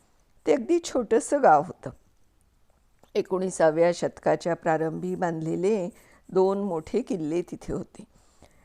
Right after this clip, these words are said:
युद्धकैद्यांना आणि राजकीय कैद्यांना तिथे डांबत असत. चेकोस्लोवाकियावर आक्रमण केल्यानंतर नाझींनी तेरेत्सिन नावाचं थेरेजियन शाट घेट्टोमध्ये रूपांतर केलं.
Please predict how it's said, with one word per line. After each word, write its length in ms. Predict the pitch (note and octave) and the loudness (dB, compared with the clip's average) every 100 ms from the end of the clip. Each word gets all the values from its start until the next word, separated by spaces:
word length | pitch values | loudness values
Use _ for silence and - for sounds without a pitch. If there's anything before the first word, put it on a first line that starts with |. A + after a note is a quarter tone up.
| - | -6
युद्धकैद्यांना 1080 | A3 G3+ A#3 A#3 G#3+ F3 F#3+ F#3+ G3 G3 A3 - | -4 4 6 6 4 4 4 4 2 2 2 0
आणि 200 | G3 F#3+ | 0 4
राजकीय 560 | F#3+ E3+ F#3+ - G#3 G3+ | 6 4 2 -2 0 2
कैद्यांना 680 | G#3 D#3 F3 E3+ F#3 G3 | 2 4 4 4 2 0
तिथे 340 | F3+ G3 - F#3+ | 0 -6 -4 2
डांबत 460 | G3 C#3+ C3+ D3 | 2 2 -2 -4
असत. 360 | - - - - - _ _ _ _ _ _ | -6 -10 -14 -18 -20 _ _ _ _ _ _
चेकोस्लोवाकियावर 1300 | - G3 A#3 A3+ G#3 G3+ G3 F#3+ F3+ F3+ F3 E3 F#3 | -4 2 4 2 2 4 6 4 2 2 2 4 4
आक्रमण 540 | F#3+ - D#3+ D#3+ E3+ F3+ | 4 2 0 0 0 -2
केल्यानंतर 800 | E3+ D#3 D#3+ E3 E3+ F#3 G#3+ G3 A#3+ _ _ _ - | -2 0 0 0 -2 0 2 2 -2 _ _ _ -4
नाझींनी 800 | F#3+ F3+ E3 B3 F#3 F3 D#3+ C4 - _ - | 0 2 2 0 0 -4 -6 -8 -12 _ 2
तेरेत्सिन 680 | G3+ G3 A3+ - B3+ A3 B3+ | 4 6 2 0 -2 0 0
नावाचं 680 | F#3 D3+ E3 - G#3 E3 C4+ - - _ - | 2 2 0 0 2 2 0 -10 -20 _ 0
थेरेजियन 600 | E3+ G#3+ G#3+ A3 G#3 A#3 | 4 6 6 4 2 2
शाट 440 | - - F3 - - _ _ _ - | -4 2 2 2 -6 _ _ _ -8
घेट्टोमध्ये 1080 | E3 E3+ - G3+ F#3+ F3+ E3 A#3 B2+ E2+ F#3 | -4 -2 0 2 2 2 -2 -2 -2 -4 -6
रूपांतर 540 | E3 - D3+ C#3+ C#3+ C#3+ | -2 2 0 2 -2 -2
केलं. 240 | B2+ - | -8 -10